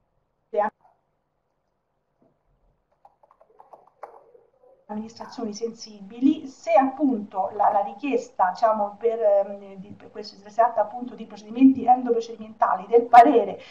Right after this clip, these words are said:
necessario per l'adozione di atti normativi amministrativi è tardivo, anche in questo caso è inefficace. Così pure è inefficace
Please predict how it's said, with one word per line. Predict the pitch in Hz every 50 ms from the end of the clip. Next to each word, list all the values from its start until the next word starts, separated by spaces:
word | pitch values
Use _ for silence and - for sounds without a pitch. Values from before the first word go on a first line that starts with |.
| - - -
necessario | 247 240 254 262 247 233 240 - - 285 247 220 196 185 - 190 208 - - _
per | 214 214 202 196 190 _ _ _ _
l'adozione | _ 247 226 226 208 208 208 - - - 269 262 220 180 175 185 180 -
di | 185 208 233
atti | - - _ _ _ _ _ _ _ _ _ _ _ _
normativi | 269 269 202 196
amministrativi | - 214 208 226 233 226 - - 240 - - 262 240 196 185 190 _
è | - 254 247 - -
tardivo, | - 214 190 - - - - - 196 208 247 277 277 - - -
anche | - 339 349 - - 269
in | 262 254
questo | 277 269 262 - 330 -
caso | - 214 196 - - 220
è | 202
inefficace. | 208 208 - - - 226 - - 247 247 - - 220 208
Così | - 370 370 359 320 269
pure | - - 294 254 233
è | 214
inefficace | 214 240 247 - 330 311 - 247 208 - - - - 285 294 294